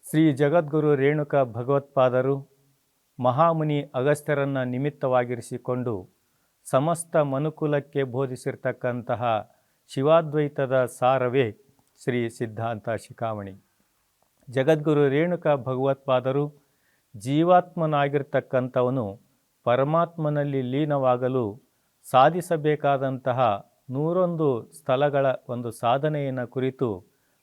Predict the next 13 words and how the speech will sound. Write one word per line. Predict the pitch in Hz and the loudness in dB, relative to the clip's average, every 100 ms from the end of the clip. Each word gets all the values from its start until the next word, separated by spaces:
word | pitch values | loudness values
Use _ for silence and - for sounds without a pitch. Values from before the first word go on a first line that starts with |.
| _ | _
ಮಹಾಮನಿ | 117 113 160 160 147 139 - | -6 0 0 0 -4 -6 -6
ಅಗಸ್ತ್ಯರಿಗೆ | 120 127 139 - 127 123 120 107 _ | -4 -2 -4 -4 -6 -2 -2 -4 _
ಇಲ್ಲಿ | 110 107 | -8 -8
ಬೋಧನೆಯನ್ನು | 101 117 123 123 113 110 | -6 -6 -4 -6 -8 -10
ಮಾಡಿಕೊಂಡಿರ್ತಕ್ಕಂಥವರಾಗಿದ್ದಾರೆ. | 107 104 104 - - 104 101 - - - 101 98 95 92 92 _ _ _ _ _ _ _ _ _ _ - | -10 -8 -10 -12 -10 -10 -10 -12 -10 -10 -8 -6 -6 -8 -14 _ _ _ _ _ _ _ _ _ _ -4
ಶ್ರೀ | 160 170 | 0 0
ಸಿದ್ಧಾಂತ | 160 151 151 190 185 | 0 -4 0 -2 0
ಶಿಖಾಮಣಿಯ | 180 - 160 165 160 156 151 151 156 165 165 - _ | -2 -2 -2 0 0 -2 -2 2 2 0 -6 -20 _
ನೂರೊಂದು | 131 143 170 175 165 | -4 0 2 2 0
ಸ್ಥಳದ | 151 - 139 143 135 104 - _ | -4 -2 -2 2 2 2 -4 _
ಮೊದಲನೆಯ | 117 120 147 170 175 165 | -6 -2 0 0 0 -4
ಸ್ಥಳದಾಗಿರ್ತಕ್ಕಂಥ | 160 147 139 143 135 - 131 139 127 123 | -4 -6 -4 -4 -4 -4 -6 -4 -6 -4
ಪಿಂಡಸ್ಥಳದಲ್ಲಿ | 120 - 127 151 156 - 135 123 120 139 120 98 | -8 -6 -6 -2 -2 -2 -4 -2 -2 -2 -4 -4